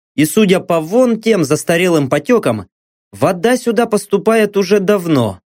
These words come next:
А тот механический, неровный и скорее захлебывающийся звук — это помпа. Автоматически включающийся насос, похоже, не первый год ведет безнадежную войну с жидкой захватчицей.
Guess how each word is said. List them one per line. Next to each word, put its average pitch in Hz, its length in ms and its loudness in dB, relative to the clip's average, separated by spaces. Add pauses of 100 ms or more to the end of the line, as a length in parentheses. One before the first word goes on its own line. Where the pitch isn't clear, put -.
(560)
А 131 140 -2
тот 190 180 0
механический, 165 840 0
неровный 143 720 2
и 127 160 -2
скорее 170 460 0
захлебывающийся 151 1040 0
звук — 170 580 0 (420)
это 226 480 0 (120)
помпа. 120 640 0 (680)
Автоматически 226 760 0
включающийся 165 880 0
насос, 139 560 0
похоже, 185 380 0
не 180 160 2
первый 240 500 2
год 185 340 2
ведет 151 280 2
безнадежную 151 1080 2
войну 147 460 2
с 131 120 -4
жидкой 165 460 0
захватчицей. 127 1000 -2